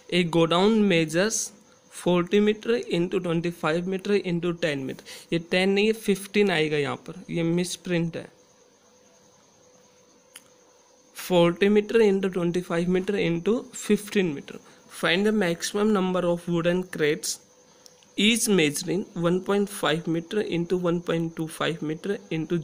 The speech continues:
zero point five meter that can be stored in the godown। क्या कहा?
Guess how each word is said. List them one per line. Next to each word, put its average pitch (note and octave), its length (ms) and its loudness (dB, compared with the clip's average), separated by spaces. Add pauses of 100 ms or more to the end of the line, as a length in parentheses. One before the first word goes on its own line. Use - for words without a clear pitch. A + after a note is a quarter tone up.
zero D#3 180 -4
point E3 260 -6
five D#3 360 -4 (300)
meter D#3+ 340 -2 (420)
that E3 260 0 (140)
can A3 300 2
be A#3 140 2
stored D#3 540 0 (760)
in A3 220 6
the F3+ 60 4 (380)
godown। C3+ 340 0 (1080)
क्या G3 160 0
कहा? G3+ 160 -4